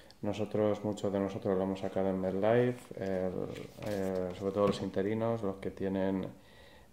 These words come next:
em, eh, plaza fija, posiblemente tengan que hablar con, con, con Buface o con lo que corresponda. Y luego el tema de,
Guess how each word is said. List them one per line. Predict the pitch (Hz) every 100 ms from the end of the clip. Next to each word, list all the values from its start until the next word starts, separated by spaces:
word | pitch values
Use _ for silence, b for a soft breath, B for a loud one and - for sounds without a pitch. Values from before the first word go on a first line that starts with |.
| -
em, | 110 104 98 95 95 95 95 90
eh, | 117 98
plaza | 107 101 98
fija, | - 104 98
posiblemente | 95 98 95 95 98
tengan | 95 95 95
que | 92
hablar | 92 92 92
con, | - 90 90 85 85 85 - 135 - B B B B -
con, | - 101 95 92 90 90 90 87 87 - -
con | 98 92
Buface | 90 107 107 - 117 107
o | 98 95
con | 95
lo | 92
que | 90
corresponda. | 95 95 - 110 117 131 151 - - - - - - - - - - B B B -
Y | 110
luego | 110
el | 113
tema | 117 120 113
de, | 107 104 98 95 92 92